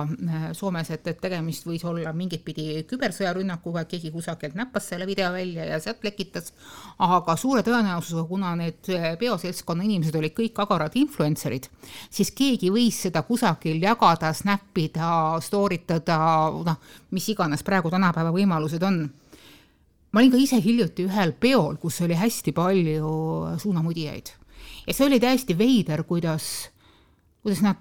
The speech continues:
nägid vaeva, kes kõige esimesena saab mingisuguse killukese üle sellest sammust, mida me parasjagu teeme. Ja see pani mind mõtlema, et, et noh, esiteks, sa töötad sotsiaalvõrgustike heaks,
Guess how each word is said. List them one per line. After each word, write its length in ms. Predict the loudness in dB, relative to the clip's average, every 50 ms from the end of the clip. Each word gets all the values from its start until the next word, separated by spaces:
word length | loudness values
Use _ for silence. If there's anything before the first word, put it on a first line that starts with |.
| 2
nägid 460 | 4 4 4 4 2 0 0 -2 -2 -2 0 4
vaeva, 460 | 6 6 6 6 6 4 0 -2 -2
kes 300 | 2 2 2 2 2 0 0
kõige 240 | 0 2 2 2 2 2
esimesena 480 | 2 0 0 0 0 -2 -2 -4 -2 2
saab 240 | 2 2 4 4 2 2
mingisuguse 640 | 2 4 2 2 0 -2 -4 -4 -4 -6 -4 -6 -4
killukese 560 | -2 0 2 2 2 0 0 -2 -2 0 2
üle 220 | 2 2 2 0 -2 -6
sellest 400 | -6 -2 0 0 0 0 -2 0
sammust, 400 | 2 4 4 4 2 -2 -6 -8
mida 160 | -6 -6 -6 -6
me 80 | -6
parasjagu 480 | -4 -4 -4 -4 -4 -6 -10 -12 -14 -12 -8
teeme. 300 | -8 -6 -6 -6 -8 -10 -12 -14 _ _ _ _ _ _ _ _ _ _ _ _ _ _ _ _ _ _ _ -10
Ja 80 | -6
see 80 | 0 2
pani 160 | 4 6 6
mind 160 | 6 6 4
mõtlema, 380 | 2 0 0 -2 -2 0 0 -2
et, 80 | -4 -6 -8
et 80 | -8 -8
noh, 80 | -8 -8 -10 -6 -2
esiteks, 400 | -2 -2 -2 -4 -8 -10 -12 -14 -18 -20 -20 _ -8
sa 80 | -2
töötad 380 | 0 0 2 0 -2 -6 -8 -10 -14 -16 _ _ _ _ _ -8
sotsiaalvõrgustike 880 | -8 -6 -2 2 2 2 4 4 2 0 0 -2 -4 -4 -6 -6 -4 -4 -2
heaks, 360 | -2 -2 -2 -4 -6 -10